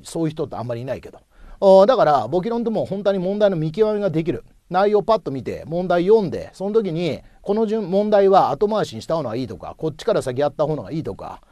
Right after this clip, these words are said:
あー、問題を見た段階で、解く解かないの判定までができるぐらいの知識を身につけておかないと簿記論厳しいです。えー、少なくとも上から下まで順番を追ってやるようなことは、もうやっちゃいけないし、そんなレベルの人は何年やっても多分無理です。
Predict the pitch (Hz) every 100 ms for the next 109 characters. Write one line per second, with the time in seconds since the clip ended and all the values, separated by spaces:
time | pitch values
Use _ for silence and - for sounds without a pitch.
0 | - - 185 175 170 160 214 262 254 233
1 | 240 240 214 123 120 113 107 139 131 95
2 | - - 196 214 190 160 190 135 - 151
3 | 156 180 175 131 95 135 160 233 180 139
4 | 104 - 208 - 113 127 156 - 170 160
5 | 160 170 180 143 160 101 120 110 92 -
6 | - - - 147 165 160 - 269 285 190
7 | 151 147 113 156 196 214 196 208 117 113
8 | 175 170 160 160 156 151 165 139 92 95
9 | 98 101 - _ 156 151 156 180 131 107
10 | - - - _ - 214 233 247 185 104
11 | - 92 123 175 165 101 92 - - 123
12 | 113 90 104 80 -